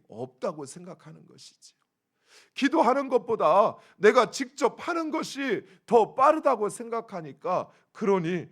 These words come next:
기도하지 않는 것이지요. 그러나 사랑하는 성도 여러분, 이것은 우리를 하나님부터 멀어지게 하기 위한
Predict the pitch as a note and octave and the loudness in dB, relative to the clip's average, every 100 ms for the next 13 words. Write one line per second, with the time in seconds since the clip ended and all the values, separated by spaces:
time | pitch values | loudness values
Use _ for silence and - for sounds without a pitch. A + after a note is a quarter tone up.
0 | _ _ - F#3 F3 D#3 C3 - C#3+ - | _ _ -14 -12 -10 -12 -12 -16 -20 -20
1 | C#3+ C#3 C#3 - _ - D#3 C#3 _ _ | -20 -20 -20 -20 _ -20 _ _ _ _
2 | _ _ _ _ _ _ _ _ _ _ | _ _ _ _ _ _ _ _ _ _
3 | _ _ _ _ _ _ _ _ _ _ | _ _ _ _ _ _ _ _ _ _
4 | _ _ _ F#3 F#3 F3+ G3 F#3 F3 D#3 | _ _ _ -8 -8 -10 -12 -12 -14 -16
5 | G3 F#3 G3 G3 D#3 _ _ _ _ _ | -20 -20 -20 -20 -20 _ _ _ _ _
6 | _ _ G#3 A#3 A#3 G3 F3+ F#3+ F#3+ A#3 | _ _ -6 -6 -4 -6 -4 -2 -2 -2
7 | G#3+ G3+ E3+ F3+ D3+ C3+ D3 F#3+ A#3 A3 | -4 -6 -8 -10 -8 -2 0 2 2 0
8 | A3 E3+ F#3 G3+ F#3 G3 C#3+ D#3+ C#4+ | -6 -12 -12 -14 -16 -14 -8 -6 -8